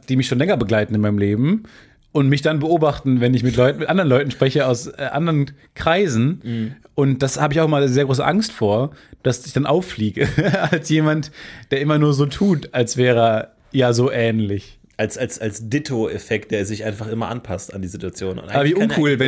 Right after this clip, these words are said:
Speaker 2: Persönlichkeit.
Speaker 1: mit seinem besten Freund Pikachu rumläuft und Ditto dann plötzlich zum anderen Pokémon wird und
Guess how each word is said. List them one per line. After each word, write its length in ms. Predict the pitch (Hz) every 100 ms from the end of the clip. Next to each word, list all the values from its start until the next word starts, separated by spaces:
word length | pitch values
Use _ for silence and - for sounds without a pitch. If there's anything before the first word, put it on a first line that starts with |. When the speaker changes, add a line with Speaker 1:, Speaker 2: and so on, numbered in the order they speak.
| 127
Speaker 2:
Persönlichkeit. 280 | 180 156 135
Speaker 1:
mit 100 | 120
seinem 160 | 131
besten 200 | 127 127
Freund 160 | 127 120
Pikachu 340 | 117 170 -
rumläuft 640 | 104 107 101 104 151 - - _ - -
und 220 | - 135 123
Ditto 200 | 160 151
dann 140 | 131
plötzlich 320 | 147 147 131
zum 160 | 135 143
anderen 720 | 156 160 127 127 - - 135 -
Pokémon 420 | 165 208 151 120 107
wird 180 | 135
und 140 | 127